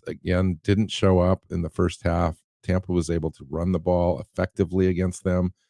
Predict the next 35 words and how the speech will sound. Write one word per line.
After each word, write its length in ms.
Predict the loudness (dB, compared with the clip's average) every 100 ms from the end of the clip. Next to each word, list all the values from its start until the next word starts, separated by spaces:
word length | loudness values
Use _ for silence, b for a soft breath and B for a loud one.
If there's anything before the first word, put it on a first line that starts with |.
| _ _
push 220 | 0 0 2
them 160 | 0
around 340 | 0 -2 -2 -2
at 100 | -6
the 80 |
line 220 | -8 -8 -10
of 80 |
scrimmage. 640 | -14 -6 -2 0 -2 -6 -18 _ _ _ -6
Uh, 400 | -2 -2 -2 -4 -6 _ _ -20 _ _ _ _ _ _ _ _ _ 0
hand, 280 | 2 2 -2
hats 260 | 0 2 4
off 220 | 2 2
to 120 | -2 -2
Tom 320 | 2 2 4
Brady. 320 | 4 4 4
He 80 | 2
was 140 | 2
able 180 | 0 0
to 60 | -4
get 140 | -4
the 60 | -2
ball 300 | 0 0 0
out 200 | -2 -4
quickly, 480 | 0 0 2 -2 -2
get 200 | -2 -2
it 160 | -2 -2
downfield 600 | -2 -2 -2 -2 -2 -2
to 120 | -2
his 180 | -2 -4
receivers 580 | -6 2 4 6 2 0
when 120 | -4
he 80 | -2
did 220 | -2 0
have 240 | 0 -2
time. 400 | -2 0 0 -2